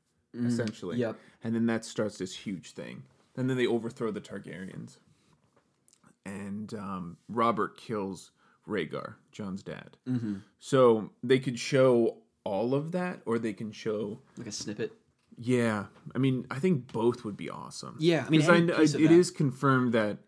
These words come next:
Speaker 2: the actor was in the place where, uh, like, the same locations
Speaker 1: Like
Speaker 2: and same
Speaker 1: Belfast or whatever.
Speaker 2: hotel.
Speaker 1: Oh, yeah, he posted on Twitter about that.
Speaker 2: Yeah, and then it got deleted.
Speaker 1: Yeah, I remember ab-, hearing about that, yeah.
Speaker 2: So that would be awesome.
Speaker 1: Cool.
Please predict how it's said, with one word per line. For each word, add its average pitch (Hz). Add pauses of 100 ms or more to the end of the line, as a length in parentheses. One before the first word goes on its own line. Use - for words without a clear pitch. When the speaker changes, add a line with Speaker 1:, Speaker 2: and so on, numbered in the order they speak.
(440)
Speaker 2:
the 113
actor 120
was 113
in 110
the 101
place 104
where, 107 (720)
uh, 104
like, 107
the 127
same 123
locations 113
Speaker 1:
Like 113
Speaker 2:
and 110
same 120
Speaker 1:
Belfast 117
or 113 (200)
whatever. 113
Speaker 2:
hotel. 113 (320)
Speaker 1:
Oh, -
yeah, 175
he 165
posted 165
on 139
Twitter 139
about 139
that. 147
Speaker 2:
Yeah, 156
and 151
then 147
it 131
got 123
deleted. 113
Speaker 1:
Yeah, 113
I - (140)
remember 113
ab-, 104
hearing 113
about 104
that, 104
yeah. 104
Speaker 2:
So 110
that 107
would 95
be 76
awesome. - (300)
Speaker 1:
Cool. 110